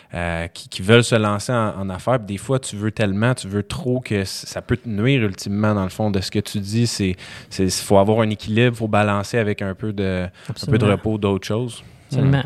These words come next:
Speaker 2: Faut que ton esprit
Speaker 1: Intéressant.
Speaker 2: soit toujours reposé pour que ce soit plus efficace.
Speaker 1: Plus efficace.
Speaker 2: Exact.
Speaker 1: Nice.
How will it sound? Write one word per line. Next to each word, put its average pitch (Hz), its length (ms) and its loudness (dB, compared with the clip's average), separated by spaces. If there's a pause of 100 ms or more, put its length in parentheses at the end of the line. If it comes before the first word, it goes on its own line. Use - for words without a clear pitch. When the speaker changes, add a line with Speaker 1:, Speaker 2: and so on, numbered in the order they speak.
Speaker 2:
Faut - 140 -20
que - 40 -20
ton 156 160 8
esprit 107 200 4
Speaker 1:
Intéressant. 123 180 0
Speaker 2:
soit - 100 0
toujours 123 220 2
reposé 120 480 0
pour - 100 -20
que - 80 -8
ce - 60 -8
soit 117 100 -2
plus - 220 -4
efficace. 113 420 -6
Speaker 1:
Plus 110 140 -2
efficace. - 600 -2 (120)
Speaker 2:
Exact. 117 360 -2 (320)
Speaker 1:
Nice. - 280 -18